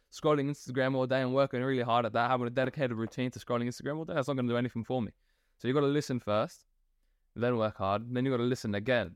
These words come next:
Where can you improve? Where can I get better? Where can I refine my skills? I expect you to do the same thing for yourself. I'm not going to work harder than you.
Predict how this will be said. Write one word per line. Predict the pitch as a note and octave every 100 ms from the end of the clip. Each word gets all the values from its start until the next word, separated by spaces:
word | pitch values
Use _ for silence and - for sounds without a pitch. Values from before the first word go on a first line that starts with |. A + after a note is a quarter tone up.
| -
Where | G#2 A#2 B2
can | C3 A#2+
you | A2
improve? | G2 A#2+ G#2+
Where | G#2+ A#2
can | A#2+ A#2+
I |
get | A2 G#2+
better? | G#2 G#2
Where | F#2+ A2
can | B2
I | A2+
refine | A2 - A2 A2
my | G2
skills? | - A2 F#2 - _ _ _ _ _ _ _ _ _ _ _ _ _ _ _ -
I | B2
expect | C3 - D3+ -
you | C#3
to | C3+
do | B2
the | B2
same | A#2+ A#2+ B2
thing | - B2 A#2+ - _ _ _
for | A2+
yourself. | A2 G2 G2 F#2 _ _ _ _
I'm | A#2+ C#3+
not | C#3
going | C#3 C3 B2+
to | -
work | A2 A2+ A2+ -
harder | G#2+ G#2+ G#2+
than | G#2 G#2 G#2
you. | G#2+